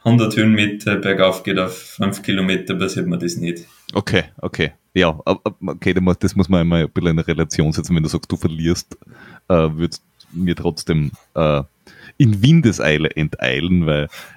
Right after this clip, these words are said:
Speaker 2: ich glaub, dein Vertical K, äh, ist bei achtunddreißig Minuten oder so, irgendwie
Speaker 1: Ja,
Speaker 2: in die Richtung.
Speaker 1: genau, ja.
Speaker 2: Und
Speaker 1: Mhm.
Speaker 2: wenn ich mich jetzt nicht ganz täusche, also, pff, da ma-, mag man mich jetzt nicht drauf festnageln, aber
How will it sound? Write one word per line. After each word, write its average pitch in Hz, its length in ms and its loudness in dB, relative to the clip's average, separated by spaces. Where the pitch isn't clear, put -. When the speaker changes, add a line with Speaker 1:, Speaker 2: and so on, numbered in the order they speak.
Speaker 2:
ich - 80 -6
glaub, - 180 -2
dein 78 220 0
Vertical 73 480 -2
K, 85 500 0
äh, 80 300 -6
ist - 240 -8
bei 73 280 -2
achtunddreißig - 920 -8
Minuten 98 520 -6
oder 76 160 -8
so, - 160 -12
irgendwie 98 320 -4
Speaker 1:
Ja, 110 200 2
Speaker 2:
in 90 120 -4
die 87 60 -8
Richtung. 92 300 -6
Speaker 1:
genau, 87 200 -2
ja. 90 280 -4
Speaker 2:
Und 110 140 -2
Speaker 1:
Mhm. 104 160 -4
Speaker 2:
wenn 120 240 2
ich 185 60 4
mich 165 140 0
jetzt 147 200 -8
nicht 117 160 -6
ganz 85 360 -4
täusche, - 440 -10
also, 95 260 -2
pff, - 380 -12
da 95 160 -4
ma-, 98 220 -4
mag 87 280 0
man 107 140 4
mich 98 200 0
jetzt - 200 -2
nicht 107 160 0
drauf - 200 -4
festnageln, 113 760 -2
aber 85 220 -2